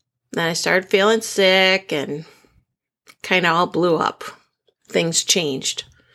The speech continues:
Got put on the back burner. Tom did finish the website, though,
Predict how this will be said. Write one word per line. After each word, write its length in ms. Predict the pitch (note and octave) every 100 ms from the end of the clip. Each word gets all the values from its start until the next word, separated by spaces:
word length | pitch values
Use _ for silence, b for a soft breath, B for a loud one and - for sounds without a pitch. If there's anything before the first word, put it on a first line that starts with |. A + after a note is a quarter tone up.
| b b b b -
Got 200 | F3+ -
put 180 | G#3+
on 160 | F#3 F3
the 80 | E3
back 320 | E3 D#3+ -
burner. 460 | E3 D#3+ D3+ C3+ D#3+ - _ _ _ _ _ _ _ -
Tom 300 | - G#3 B3+
did 240 | F#3+ G3 -
finish 380 | F#3 F3 D#3+
the 120 | - D#3
website, 560 | D3 D3+ - E2+ -
though, 300 | - - E3